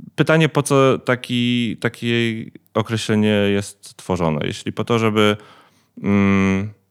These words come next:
ja, m-, może ułatwić,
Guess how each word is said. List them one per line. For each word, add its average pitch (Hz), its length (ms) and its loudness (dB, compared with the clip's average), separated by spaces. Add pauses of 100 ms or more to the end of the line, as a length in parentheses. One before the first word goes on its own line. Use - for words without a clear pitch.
(960)
ja, 113 180 2 (560)
m-, 131 520 2 (140)
może 131 720 2
ułatwić, - 960 -2